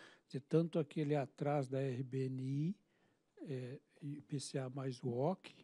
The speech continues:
eles pleiteavam lá juros de mora e mais, é, é, multa, e nós não estamos concordando, como a devolução desse valor, é o mesmo.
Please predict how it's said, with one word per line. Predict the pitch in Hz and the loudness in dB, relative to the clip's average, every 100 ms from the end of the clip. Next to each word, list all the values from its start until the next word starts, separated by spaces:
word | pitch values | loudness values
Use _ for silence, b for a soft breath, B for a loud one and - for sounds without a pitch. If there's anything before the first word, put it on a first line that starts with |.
| _ | _
eles | 220 127 127 | -6 -4 -4
pleiteavam | - 131 127 147 131 127 | -2 -2 0 -2 0 0
lá | 123 | 0
juros | 127 127 120 | 0 0 0
de | 117 | -2
mora | 117 127 147 147 131 120 | 0 4 6 6 6 2
e | 120 | -2
mais, | 123 127 123 120 - - B B B B | -2 0 0 -2 -10 -18 B B B B
é, | 160 | -4
é, | 127 127 143 233 131 127 117 - | -4 -4 -6 -6 -4 -4 -8 -8
multa, | 202 135 156 185 - 233 | -2 4 4 4 2 0
e | 151 | 0
nós | 135 127 | -2 -2
não | |
estamos | 135 139 135 | -2 -2 -2
concordando, | 139 151 131 165 214 - | 0 0 0 0 -2 -4
como | - 190 208 220 - b b - | 2 4 4 2 0 b b -4
a | 160 | 0
devolução | 156 180 160 170 160 - 165 | 4 4 4 2 0 2 2
desse | 170 156 | 2 0
valor, | 190 175 147 | -2 2 4
é | 143 | 4
o | 143 | 6
mesmo. | 135 147 143 113 | 8 8 8 4